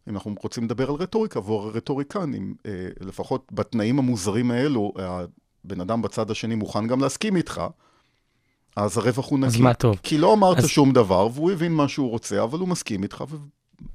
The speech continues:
Speaker 1: והשגת את שלך.
Speaker 2: כן, בוא, בוא, בוא ברשותך, רק
Speaker 1: כן.
Speaker 2: ננסה בקצרה לדייק את ה-, את התבנית הלוגית.
Speaker 1: כן.
Speaker 2: כאילו, אנחנו, אני מבין על ההנחות שעליהם זה מבוסס, החוקים
Speaker 1: כן.
Speaker 2: שהגדרת. מה, מה המבנה הלוגי של א',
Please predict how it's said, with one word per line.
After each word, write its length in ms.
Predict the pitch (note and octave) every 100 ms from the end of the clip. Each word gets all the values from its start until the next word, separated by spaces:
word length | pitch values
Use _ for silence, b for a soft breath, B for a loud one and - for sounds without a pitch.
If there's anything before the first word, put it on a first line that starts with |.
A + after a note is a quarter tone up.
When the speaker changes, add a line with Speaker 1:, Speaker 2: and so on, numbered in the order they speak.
| -
Speaker 1:
והשגת 380 | C3 D3+ C#3+
את 100 | E3
שלך. 240 | - F3 D3 - _
Speaker 2:
כן, 180 | - A#2 -
בוא, 140 | A#2+
בוא, 140 | C3+ B2+
בוא 120 | C3+
ברשותך, 320 | D3 B2+ - C#3+ -
רק 180 | A#2+ B2
Speaker 1:
כן. 80 | C3
Speaker 2:
ננסה 300 | A#2 G#2+ C3
בקצרה 420 | G#2+ - - A2+
לדייק 360 | A2+ G#2+ A2 A#2
את 120 | -
ה-, 160 | G#2+ G#2
את 160 | A2 -
התבנית 640 | G#2+ G2+ - G#2+ A#2+ C#3+ A2+
הלוגית. 240 | G2 A#2 G#2
Speaker 1:
כן. 20 | -
Speaker 2:
כאילו, 400 | A2+ G#2+ A2 A2
אנחנו, 320 | A2+ - B2
אני 160 | A#2+ B2+
מבין 200 | C3+ C#3+
על 220 | B2+ A#2
ההנחות 460 | A#2+ A#2 - C3+
שעליהם 300 | - A2+ A2+
זה 100 | A2+
מבוסס, 640 | A2+ G2+ G2+ - D3+ E3 -
החוקים 640 | G#2+ G#2 - G#2+ G#2+ D3
Speaker 1:
כן. 20 | E3+
Speaker 2:
שהגדרת. 420 | F3+ F3+ G3 G#3 A3+ B B B B B D#3
מה, 120 | F3 - - _ _
מה 160 | C#3+ D3+
המבנה 400 | C#3 A#2 C#3 C3+
הלוגי 380 | B2 C3+ A#2+
של 300 | A#2 - G#2 - - _
א', 240 | - C3+